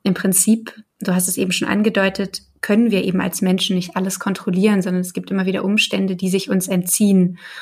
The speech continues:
und für die es auch nicht, äh, sofort eine Lösung gibt. Im Prinzip ist der Mensch ja sowieso ins, ins Leben geworfen und, ähm, muss erstmal entdecken, was das bedeutet, wie er mit den Umständen umgeht,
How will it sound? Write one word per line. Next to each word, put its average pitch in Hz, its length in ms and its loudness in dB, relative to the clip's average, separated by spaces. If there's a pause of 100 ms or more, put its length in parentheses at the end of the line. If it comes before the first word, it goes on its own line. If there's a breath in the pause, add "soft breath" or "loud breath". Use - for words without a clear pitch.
(420 loud breath)
und 190 180 0
für 202 80 0
die 180 80 0
es 190 140 0
auch - 160 -6
nicht, - 320 -2
äh, 185 160 0
sofort 190 360 -2
eine 185 200 4
Lösung 185 500 0 (180)
gibt. 185 420 -6 (480 loud breath)
Im 196 60 -4
Prinzip 190 380 0
ist 190 160 -2
der 190 80 2
Mensch 196 280 2
ja 190 100 0
sowieso 190 400 2
ins, 185 320 -2
ins 185 260 -4
Leben 196 460 2
geworfen 190 760 0
und, 185 460 0 (600 loud breath)
ähm, 185 360 2
muss 185 680 0
erstmal 180 560 0
entdecken, 185 480 0
was 180 140 0
das - 180 -6
bedeutet, 180 500 0
wie 190 120 0
er 180 120 2
mit 175 180 -2
den 175 280 0
Umständen 185 460 -4
umgeht, 226 640 0